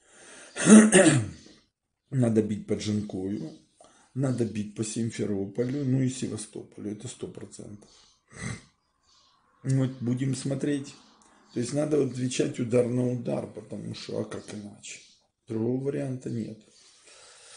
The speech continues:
Э, Путин, конечно, в растерянности, и, честно говоря, он не ожидал такого, э, как говорится, э, сцен таких, э, балетных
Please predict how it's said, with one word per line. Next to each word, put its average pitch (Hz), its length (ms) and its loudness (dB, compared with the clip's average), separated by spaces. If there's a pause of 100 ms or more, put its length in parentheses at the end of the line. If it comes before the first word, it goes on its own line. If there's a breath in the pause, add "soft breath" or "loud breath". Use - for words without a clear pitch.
(640 loud breath)
Э, 127 240 0
Путин, 151 400 -2
конечно, 131 500 0
в 117 80 -4
растерянности, 143 1200 2
и, 127 800 0
честно 123 440 -2
говоря, 123 640 -2
он 127 240 0
не 127 100 4
ожидал 110 600 -2
такого, 53 960 -8
э, 117 540 -12
как 104 200 -8
говорится, 104 920 -6 (960 loud breath)
э, 104 460 -4 (520 loud breath)
сцен 113 420 -4
таких, - 540 -10
э, - 380 -10 (240)
балетных 110 840 0